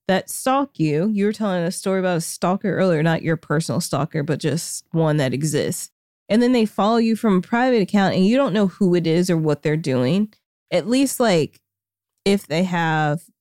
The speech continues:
a fake account, then I can see that it's a fake account and can block them. You know, like, if it's an open fake account and I don't want people following me, I can block them. But, like,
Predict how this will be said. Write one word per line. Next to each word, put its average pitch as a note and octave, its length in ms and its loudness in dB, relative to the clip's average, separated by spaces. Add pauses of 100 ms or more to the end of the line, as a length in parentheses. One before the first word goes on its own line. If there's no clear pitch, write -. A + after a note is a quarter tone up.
(200)
a D3 140 -2
fake - 420 -4
account, A#3+ 520 -4 (160)
then E3 140 -2
I D#3+ 100 -2
can D#3+ 180 -4
see D#3+ 260 -6
that F#3+ 180 -2
it's G#3 140 -6
a G#3+ 80 -4
fake G#3 240 -6
account G#3+ 420 -4
and E3 160 -2
can D#3 160 -4
block C3 380 -4
them. C4 320 -2 (340)
You F#3+ 120 0
know, F#3 140 0
like, E3 220 0
if D#3+ 160 -4
it's - 260 -4
an E3 260 0
open F#3 340 0
fake F#3+ 240 0
account G#3+ 440 -2
and D3+ 140 0
I D#3+ 200 0
don't D#3+ 360 -2
want E3 200 -2
people E3+ 240 -2
following E3 260 0
me, F#3+ 160 2
I G3+ 80 2
can G3 160 0
block F#3+ 220 0
them. F3 100 0
But, F3 240 0
like, E3+ 320 -2